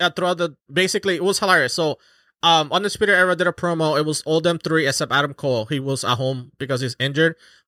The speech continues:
But the funny thing was, they had all three lined up, and they had him in an iPad, which is hilarious. So he was talking through an iPad, and all the three had, like, was basically in person doing a promo.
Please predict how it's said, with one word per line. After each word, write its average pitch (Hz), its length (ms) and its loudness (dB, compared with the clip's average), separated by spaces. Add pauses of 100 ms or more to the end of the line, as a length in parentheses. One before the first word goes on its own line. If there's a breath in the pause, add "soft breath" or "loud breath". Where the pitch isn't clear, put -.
But 214 300 4
the 170 100 0
funny 185 200 0
thing 175 160 -2
was, 170 220 0
they 165 160 2
had 165 260 2
all 170 200 2
three 165 460 -2
lined 151 320 0
up, 165 220 0 (400 soft breath)
and 151 200 0
they 143 80 2
had 156 240 4
him 160 140 2
in 147 60 0
an 139 60 -2
iPad, 120 560 -2
which 156 180 -4
is 127 100 -10
hilarious. 139 500 0 (440 soft breath)
So 175 180 2
he 175 120 2
was 180 140 2
talking 180 220 0
through 165 120 -4
an 147 60 -4 (160)
iPad, 123 380 0 (260)
and 147 160 -2
all 151 180 2
the 151 100 2
three 147 280 -2
had, 135 240 0
like, 131 220 -4
was 139 220 -4
basically 139 440 -2
in 131 120 -4
person 131 460 -2
doing 123 160 -2
a 113 60 -4
promo. 104 320 -6